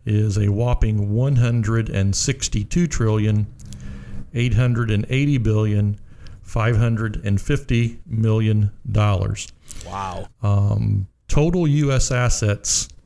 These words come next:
Speaker 1: that's a new number that we're, uh, giving people today. Uh, total U S assets are a hundred and sixty-one trillion, six hundred twenty-nine billion, three hundred and fifteen million,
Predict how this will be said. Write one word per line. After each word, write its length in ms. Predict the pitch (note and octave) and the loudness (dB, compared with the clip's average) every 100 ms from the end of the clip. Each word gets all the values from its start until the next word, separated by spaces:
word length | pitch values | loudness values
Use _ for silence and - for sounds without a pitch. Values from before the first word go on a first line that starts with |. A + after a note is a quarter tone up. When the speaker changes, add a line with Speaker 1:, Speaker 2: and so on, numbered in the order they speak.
| _ _ - - - | _ _ -20 -20 -6
Speaker 1:
that's 200 | A#2+ - | -4 0
a 40 | |
new 180 | A2 A#2+ | 0 2
number 360 | A#2 A2+ G#2+ G#2 | 2 0 0 0
that 120 | G#2 | -2
we're, 340 | G#2+ G2+ G2+ A2+ - G2+ | 0 2 0 -2 -2 -2
uh, 60 | G2 | 0
giving 260 | G#2 G#2 | 2 2
people 320 | G2+ A2 G#2 G2 | 2 2 0 0
today. 500 | G#2 G#2 G#2+ G#2+ - _ - - - - - - - | 0 2 2 0 -4 _ -20 -20 -20 -20 -20 -20 -4
Uh, 80 | - - | -4 0
total 380 | C3 D3 E3+ D#3 | 2 4 2 2
U 280 | C#3+ C#3+ | 2 2
S 160 | C#3 - | 2 2
assets 600 | A#2+ A2+ - G2 - - - | 2 2 0 -2 -2 -8 -4
are 200 | G2 G2 | -2 0
a 80 | G2 | 2
hundred 280 | G2+ C#3+ C3+ | 2 2 2
and 120 | A#2+ | 2
sixty-one 640 | - C#3+ - A#2+ A2+ C3+ C3 | 2 -4 -2 -2 0 2 0
trillion, 500 | - A#2+ A#2+ A#2+ A#2 | 2 2 2 2 0
six 360 | - C3 - | -2 -4 -2
hundred 320 | C3 A#2 G#2 | 0 0 0
twenty-nine 580 | - A#2 G#2+ C3 C#3 C#3 | 0 2 2 2 2 2
billion, 420 | A#2+ A#2 A#2 A2+ | 2 2 2 0
three 300 | A2 - A2+ | 0 0 2
hundred 240 | G#2 A2 G2 | 4 2 2
and 100 | G2 | 0
fifteen 560 | B2 - - D3+ C#3+ | 0 0 0 2 2
million, 540 | A#2+ A#2+ A#2+ A#2+ A#2 | 2 2 2 2 -2